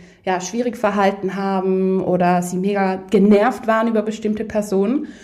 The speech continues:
und dass sie dann im Endeffekt erkannt haben, dass sie sich ja selber in gewissen Momenten so verhalten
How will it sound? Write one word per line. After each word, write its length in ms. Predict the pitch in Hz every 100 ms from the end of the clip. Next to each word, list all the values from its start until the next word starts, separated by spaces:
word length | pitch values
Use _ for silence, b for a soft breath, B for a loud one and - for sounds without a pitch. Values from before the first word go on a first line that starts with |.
| B B
und 240 | - 214 214
dass 200 | 214 -
sie 100 | 226
dann 160 | 214
im 100 | 202
Endeffekt 520 | 202 240 247 247 233 202
erkannt 520 | 208 - 240 240 -
haben, 280 | 202 202 196
dass 180 | 190
sie 60 | 208
sich 260 | - 202 233
ja 100 | 220
selber 640 | - - 254 285 220 208
in 80 | 202
gewissen 360 | 190 208 220
Momenten 420 | 208 196 190 202
so 240 | 202 196 220
verhalten 840 | 214 185 - 180 180 185 226